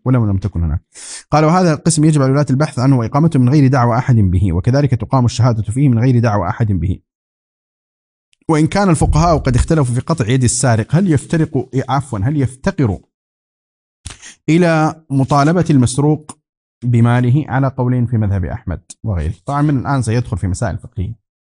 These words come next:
ولكنهم متفقون على أنه لا يفتقر إلى مطالبة المسروق بالحد، يعني ليس شرطا لإقامة حد السرقة أن يطلب المسروق أن يقام على السارق الحد،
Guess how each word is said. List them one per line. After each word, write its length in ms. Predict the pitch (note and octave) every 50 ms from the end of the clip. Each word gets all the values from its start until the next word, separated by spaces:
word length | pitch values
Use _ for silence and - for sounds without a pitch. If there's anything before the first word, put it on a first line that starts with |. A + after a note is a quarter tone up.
| _ _ _ _ _ _ _ _ - A2+
ولكنهم 460 | C3 D3 D3 - G3+ G#3 F#3+ D#3 C3+
متفقون 520 | B2 - - B2 A#2+ G#2 - D#3 D#3 D3+
على 240 | B2 G#2+ A#2+ A#2 C3+
أنه 280 | D#3 C3+ B2+ A#2+ A2 A#2+
لا 140 | C#3 E3
يفتقر 520 | F#3 D#3+ - - - E3+ E3 - D#3+ D3+ A#2+
إلى 240 | G2 B2+ B2 A#2 A2+
مطالبة 500 | G#2+ G#2+ - C#3+ C3+ C#3 D#3 D#3+ D#3+ - -
المسروق 480 | A#2+ A2 G#2 - - C#3+ D#3+ D3+ -
بالحد، 500 | B2+ A2+ G2 - - G#2+ A2 F#2+ F#2 F#2 - _ - _ _ _ _ _ -
يعني 160 | - G2+ G#2+
ليس 360 | A2+ C3+ D3 C3 - - C3+ C3+ C#3+ D#3 D#3 -
شرطا 380 | - - - C3+ A2+ - - -
لإقامة 400 | G#2+ G#2+ G2 - C3 A#2+ A2+ G#2+ -
حد 200 | - C3 A#2 G#2
السرقة 520 | G2+ - - C3+ C#3 C#3+ - D#3 B2 D#2
أن 100 | A#2+ A#2
يطلب 500 | B2+ C#3 B2+ - B2 A#2 G2+ A2+ B2 - _ _ _ _ _ _ _ _ _ _ _ _ _ -
المسروق 640 | G#2+ A2+ A#2+ A2 - - C3 C#3 D#3+ D#3+ D#3+ - -
أن 80 | B2+ A#2+
يقام 360 | A2+ A#2 C#3 D3 D3 C#3 B2
على 180 | G2 G2 G2+
السارق 340 | G2 - - A#2+ G#2+ G2 F#2+ -
الحد، 300 | G2 - - G2 E2 -